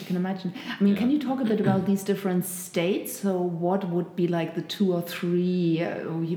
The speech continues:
Speaker 1: which you would find very distinct and which,
Speaker 2: Hmm.
Speaker 1: um, you know, maybe also you enter in succession?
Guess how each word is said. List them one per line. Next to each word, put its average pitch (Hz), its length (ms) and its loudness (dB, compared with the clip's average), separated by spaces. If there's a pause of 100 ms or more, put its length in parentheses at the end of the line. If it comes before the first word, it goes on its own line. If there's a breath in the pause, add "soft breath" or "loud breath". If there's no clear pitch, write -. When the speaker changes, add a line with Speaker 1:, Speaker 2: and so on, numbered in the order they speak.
Speaker 1:
which 165 200 -2
you 175 140 2
would 165 200 -2
find 170 300 -2
very 165 200 0
distinct 165 760 0
and 156 220 -4
which, 120 220 2 (320)
Speaker 2:
Hmm. - 120 -4
Speaker 1:
um, 156 480 -4 (500)
you 170 80 -2
know, 160 160 0
maybe 170 400 2
also 185 240 0
you 170 240 2
enter 185 300 2
in 165 180 2
succession? 165 560 -2